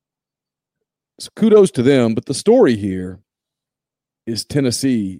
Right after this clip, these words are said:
struggling yet again, and all the talk about the Vols are back and the Vols are ready to compete and the Vols are this and the Vols are that.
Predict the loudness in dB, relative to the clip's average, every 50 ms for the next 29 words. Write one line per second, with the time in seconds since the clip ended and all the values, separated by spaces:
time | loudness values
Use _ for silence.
0 | -18 -18 -18 -12 -2 0 0 0 0 -2 -4 -4 -4 -4 -6 -6 -6 -6 -6 -4
1 | -4 -4 -6 -8 -10 -12 -10 -8 -8 -8 -8 -6 -2 0 2 4 4 4 2 2
2 | 0 -2 -2 0 0 0 0 -2 -6 -8 -8 -8 -10 -10 -12 -14 -8 -6 -4 -2
3 | -2 -2 -2 -4 -4 -6 -8 -6 -6 -6 -6 -6 -8 -10 -12 -12 -14 -12 -12 -8
4 | -6 -4 -2 -2 -2 -2 -2 -4 -4 -4 -4 -4 -4 -4 -4 -6 -8 -10 -12 -14
5 | -12 -10 -8 -6 -4 -4 -4 -6 -8 -10 -10 -8 -6 -6 -4 -4 -4 -4 -6 -8
6 | -6 -4 -4 -4 -4 -8 -10 -14 -14 -10 -8 -6 -6 -6 -8 -8 -10 -10 -10 -10
7 | -10 -12